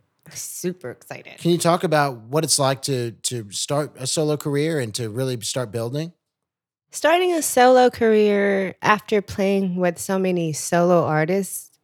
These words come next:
Speaker 1: and being their keyboard player and their drummer, and it's a, it's different. You have to really get people to listen to what you're saying because you've been looking a certain way for a long time,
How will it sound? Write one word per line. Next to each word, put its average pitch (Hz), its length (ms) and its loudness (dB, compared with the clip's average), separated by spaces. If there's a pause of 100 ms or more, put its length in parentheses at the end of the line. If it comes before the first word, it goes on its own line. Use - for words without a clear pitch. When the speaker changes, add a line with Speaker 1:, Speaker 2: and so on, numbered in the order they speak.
(120)
Speaker 1:
and 165 340 -2
being 165 340 -2
their 151 520 -2 (140)
keyboard 170 420 -4
player 147 280 -2
and 147 140 -6
their 180 200 4
drummer, 147 480 0
and 143 260 -10 (1040)
it's 262 240 4
a, 233 200 -2 (120)
it's 233 200 0
different. 202 600 2
You 196 120 0
have 226 320 -2
to 233 400 2 (280)
really 240 640 2
get 214 300 -2
people 185 720 -4
to 190 280 -4
listen 185 440 -6
to 165 320 -8
what 170 320 -6
you're 180 160 -4
saying 175 400 -4
because 165 480 -6
you've 180 300 -6
been 160 180 -6
looking 190 320 -6
a 151 40 -6
certain 165 380 -6
way 160 220 -8
for 160 160 -12
a 151 100 -10
long 165 380 -4
time, 147 440 -6